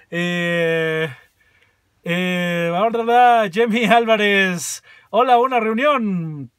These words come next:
Muy bien, <laughs> Jer-, muy bien, Jen-, Jeremy. Este, eh, el más cerca que no se ven bien. Sí, es que, a ver, si por acá, por acá, a ver, vamos a acercar los tres. A ver. A ver,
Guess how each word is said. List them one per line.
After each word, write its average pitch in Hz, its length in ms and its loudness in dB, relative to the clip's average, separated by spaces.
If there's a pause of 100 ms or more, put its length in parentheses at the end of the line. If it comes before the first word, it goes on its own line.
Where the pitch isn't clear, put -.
Muy 190 180 -4
bien, 302 200 -2
<laughs> - 20 -14
Jer-, 233 380 -2
muy 226 80 -2
bien, 226 260 -2
Jen-, 196 300 -4 (240)
Jeremy. 208 360 0 (280)
Este, 185 640 -2 (2000)
eh, 180 440 -2 (100)
el 240 120 0
más 240 200 0
cerca 226 300 -2
que 220 80 -6
no 240 100 -2
se 226 100 -4
ven 240 240 -2
bien. 240 240 -2
Sí, 233 140 -6
es 240 120 -2
que, 170 220 -6 (300)
a 139 80 -14
ver, 156 160 -6 (160)
si 127 140 -16
por 123 140 -10
acá, 214 320 -8
por 123 100 -16
acá, 156 140 -14
a 151 40 -10
ver, 147 100 -12
vamos 143 260 -12
a 101 240 -16
acercar 120 320 -16
los 117 120 -14
tres. 180 300 -10 (1400)
A 101 120 -20
ver. 151 800 -8 (1600)
A 95 220 -16
ver, 113 280 -14